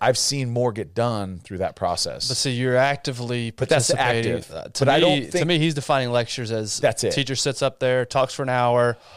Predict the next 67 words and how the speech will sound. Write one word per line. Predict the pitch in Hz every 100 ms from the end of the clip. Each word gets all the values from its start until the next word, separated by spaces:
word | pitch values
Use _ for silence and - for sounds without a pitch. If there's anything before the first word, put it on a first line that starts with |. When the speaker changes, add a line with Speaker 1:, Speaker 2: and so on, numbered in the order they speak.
| - _
Speaker 2:
there's | 104
no | 135
dialogue, | 143 135 131 127 123 123 120 117
they | 113
just | 110
get | 135 123
through | 139
their | 127
thing | 135 131
and | 120
then | 113
Speaker 1:
Yeah. | 98
Speaker 2:
release | 98 113 -
the, | 107
Speaker 1:
Agreed, | 135 151
Speaker 2:
release | 131 110
the |
Speaker 1:
'cause, | 147
Speaker 2:
bell. | - -
Speaker 1:
'cause | 151 123
what | 156
happens, | 139 143 104 85 85
right? | 104 120 123
You, | 120 139 147
you | 123
remember | 123 98
college, | - 85 110 117
you, | - 104 -
you | 107
lecture, | 110 113 - 131
okay, | - 113
great, | 92 104 92 101
awesome, | 101 104 98
I've | 95
got | 101 92
notes, | 107 117 101 - - - - _ _ _ _ _ _ -
but | 107
I've | 110 92
still | 113
just, | 101 - -
I've | 107
gotta | 104 113
go | 107
retake | 98 107 107 117 87
notes | 95 92 - - -
out |
of | 90
Speaker 2:
Yeah. | 85
Speaker 1:
the |
textbook | 104 85 87 82
anyways, | 87 80 69
'cause | -
that's | 95 87 -
what | -
the | 92
test | - 82 -
is | -
gonna | 78
be | 62
on. | 52 - _ _ _
Speaker 2:
I've | 160
actually | 262 - 139
thought | 135 135
about | 120 -
the | 110
way | 120
you, | 113 117